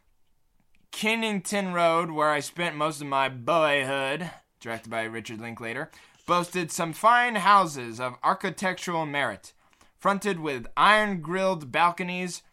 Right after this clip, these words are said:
from which o-, occupants could once have seen George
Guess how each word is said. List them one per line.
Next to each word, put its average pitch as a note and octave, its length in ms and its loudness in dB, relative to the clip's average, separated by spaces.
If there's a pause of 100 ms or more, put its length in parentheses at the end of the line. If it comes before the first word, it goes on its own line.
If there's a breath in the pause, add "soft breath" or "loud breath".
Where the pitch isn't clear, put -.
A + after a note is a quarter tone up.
from C#3+ 180 -6
which - 320 -4 (380 soft breath)
o-, A2+ 100 -6 (180)
occupants D3 760 0 (520)
could A#2+ 260 -6
once E3+ 300 2
have E3 440 0 (120)
seen E3 420 -6
George E3 600 2